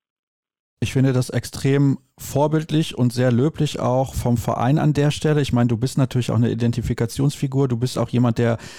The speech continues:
sehr beliebt ist, glaube ich, auch bei den Kindern mit deiner ganzen Art. Kann ich mir vorstellen, dass die sofort eine gewisse Begeisterung auch spüren. Ich sehe das hier übrigens in Dortmund bei den Spielerinnen des B V B, wenn dann nach dem Spielende die Kinder aufs Spielfeld stürmen und wollen Selfies machen und Autogramme.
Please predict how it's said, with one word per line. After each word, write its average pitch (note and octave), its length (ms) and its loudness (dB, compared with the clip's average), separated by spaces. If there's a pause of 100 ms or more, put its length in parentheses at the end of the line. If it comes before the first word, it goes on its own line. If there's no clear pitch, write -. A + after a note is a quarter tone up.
(140)
sehr A#2+ 220 0
beliebt A#2 360 -2
ist, E3 140 -2
glaube C3+ 240 2
ich, - 100 -4
auch A#2 120 0
bei A#2+ 140 0
den A#2 160 4
Kindern C#3 360 4
mit B2 100 2
deiner A#2 220 4
ganzen A#2 400 2
Art. B2+ 340 -2
Kann B2+ 140 2
ich B2 100 -2
mir A#2+ 120 2
vorstellen, A#2+ 500 0
dass A#2 140 -2
die B2 280 0 (260)
sofort C3 360 -2
eine C3 80 2
gewisse A#2+ 400 0
Begeisterung C3 680 0
auch B2 140 -2
spüren. C#3 340 2
Ich B2 100 2
sehe B2+ 120 2
das B2 120 0
hier C3 140 0
übrigens B2 300 0
in A2+ 100 2
Dortmund C#3+ 720 0
bei A#2+ 200 2
den A#2+ 200 2
Spielerinnen A#2+ 600 2
des A#2 120 -2
B A#2+ 140 -2
V A#2 200 -2
B, C3 280 2 (320)
wenn A#2 140 2
dann A#2 160 4
nach C3 200 2
dem C3 200 2
Spielende C3 640 2
die A#2 180 -2
Kinder C#3+ 360 2
aufs A2 120 -4
Spielfeld D3 420 -2
stürmen C3 420 2
und A#2+ 180 2
wollen C3+ 220 2
Selfies B2+ 480 -2
machen A#2+ 300 2
und B2 120 0
Autogramme. B2+ 640 0